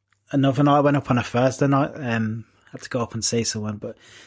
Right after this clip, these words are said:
I purposely chose a night where there was a few traders I'd never tried. I'm gonna try and get to a few more traders. Purposely go on a night where there's, there's new traders that I've not, not been to yet. And, uh, this Thursday was particularly good.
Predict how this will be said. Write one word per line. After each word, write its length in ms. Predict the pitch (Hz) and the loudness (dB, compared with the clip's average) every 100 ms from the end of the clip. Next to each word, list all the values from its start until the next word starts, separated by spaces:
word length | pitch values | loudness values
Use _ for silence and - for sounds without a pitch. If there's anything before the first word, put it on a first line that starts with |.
| - _ _ _ _ _ _ _ _ _ | -20 _ _ _ _ _ _ _ _ _
I 40 | |
purposely 440 | - 156 143 - 135 | 0 0 0 -2 -2
chose 340 | - 139 123 | 2 2 4
a 80 | 139 | 2
night 200 | 139 139 | 2 2
where 140 | 131 139 | 2 0
there 80 | 143 | 2
was 220 | 131 127 | 2 0
a 40 | |
few 220 | - 151 | 0 0
traders 440 | 135 147 143 135 127 | 2 2 2 2 0
I'd 80 | 127 | 0
never 220 | 131 117 | 0 -2
tried. 280 | - 131 135 | -2 0 0
I'm 100 | 165 | 0
gonna 180 | 131 | -2
try 320 | 127 - 131 127 | -2 0 0 2
and 80 | |
get 220 | 123 - - | 0 -4 -4
to 160 | 131 | -6
a 40 | 117 | -2
few 220 | 139 131 | 0 0
more 200 | 127 127 | 0 0
traders. 560 | - 123 120 110 110 | -2 -2 -2 -4 -8
Purposely 500 | - - 143 - - | -6 0 0 0 -2
go 100 | 135 131 | 0 2
on 80 | |
a 80 | 127 | 2
night 180 | 123 123 | 2 2
where 120 | 127 | 2
there's, 380 | 123 123 110 - - - - - - | 0 0 -2 -10 -16 -20 -20 -12 -6
there's 120 | 110 | 0
new 280 | 135 139 139 | 4 4 4
traders 480 | - 135 135 139 - | 2 2 4 2 0
that 100 | 120 | -2
I've 100 | 123 | -2
not, 300 | 127 - 139 | -4 -6 -4
not 260 | 127 - | -4 -4
been 200 | 131 131 | -2 -2
to 160 | - 135 | 0 2
yet. 280 | 131 131 - | 2 2 0
And, 240 | 117 107 - _ - - _ _ _ _ - | -4 -4 -8 _ -20 -20 _ _ _ _ -2
uh, 300 | 120 113 104 - | 0 0 -2 -2
this 180 | 127 | -2
Thursday 440 | - 127 123 104 107 | 0 2 2 0 -4
was 160 | 104 | -6
particularly 500 | - - 127 - 113 | -10 -2 -2 0 -2
good. 240 | 107 107 | 0 -2